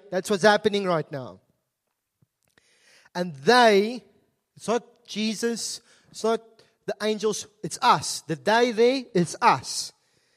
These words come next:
"And they have conquered him by the blood of the Lamb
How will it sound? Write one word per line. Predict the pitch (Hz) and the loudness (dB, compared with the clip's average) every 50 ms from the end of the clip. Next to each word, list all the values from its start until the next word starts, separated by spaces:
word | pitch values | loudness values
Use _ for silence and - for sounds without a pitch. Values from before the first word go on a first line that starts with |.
| _ _ _ _ _ _ _ - | _ _ _ _ _ _ _ -8
"And | 165 165 156 | -8 -8 -8
they | 135 131 123 - 233 240 233 226 196 185 | -10 -8 0 2 4 4 6 4 4 2
have | 156 - 180 180 - - _ _ - | 0 -2 -6 -8 -8 -12 _ _ -8
conquered | - 254 285 294 302 277 - - 277 262 - - | -2 0 2 2 2 0 0 0 0 0 0 2
him | 160 202 208 190 151 127 120 117 - _ _ _ _ _ _ _ _ _ _ _ _ _ _ _ _ _ _ _ | 2 4 4 4 2 0 -8 -16 -20 _ _ _ _ _ _ _ _ _ _ _ _ _ _ _ _ _ _ _
by | - 170 165 | -2 -2 0
the | 165 180 | 0 -2
blood | 147 127 147 208 226 240 262 277 | -4 -4 -2 0 2 4 4 4
of | 277 220 | 4 4
the | 285 285 | 2 0
Lamb | 285 269 247 233 226 226 247 277 285 - | 0 0 0 2 0 0 -2 -4 -8 -12